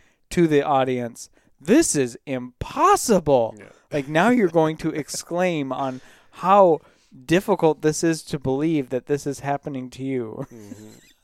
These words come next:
Speaker 1: It's, it was preposterous.
Speaker 2: Yep.
Speaker 1: That line. Like, uh, I, I don't know what better line you might have come up with,
Speaker 2: Mm-hmm.
Speaker 1: but for him to <laughs> say that was
Speaker 2: Yeah.
Speaker 1: just like,
Speaker 2: <laughs>
Speaker 1: "Dude,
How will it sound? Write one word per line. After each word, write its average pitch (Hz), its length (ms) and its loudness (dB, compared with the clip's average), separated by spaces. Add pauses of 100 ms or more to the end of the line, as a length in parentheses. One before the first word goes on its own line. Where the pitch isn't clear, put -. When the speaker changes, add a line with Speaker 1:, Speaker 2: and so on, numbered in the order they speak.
(120)
Speaker 1:
It's, 151 180 -2
it 269 220 -4
was 294 160 -6
preposterous. 302 1080 -2
Speaker 2:
Yep. 185 60 -10 (300)
Speaker 1:
That 214 300 4
line. 196 460 0 (300)
Like, 208 260 -2
uh, 233 200 -10 (360)
I, - 160 -10
I 208 120 -2
don't 285 180 -2
know 202 100 4
what 170 300 2 (240)
better 143 280 4
line 143 360 -2
you 123 100 -6
might 123 440 -8
have 139 280 -12
come 156 220 -8
up 151 160 -2
with, 165 160 0 (100)
Speaker 2:
Mm-hmm. 98 300 -20
Speaker 1:
but 156 240 2 (100)
for 180 200 -2
him 208 240 -4
to 262 120 2
<laughs> - 0 -
say 170 400 0
that 190 240 2
was 165 320 -4
Speaker 2:
Yeah. 170 80 2
Speaker 1:
just - 220 -14
like, 160 320 -2 (300)
Speaker 2:
<laughs> - 280 -12
Speaker 1:
"Dude, 127 420 0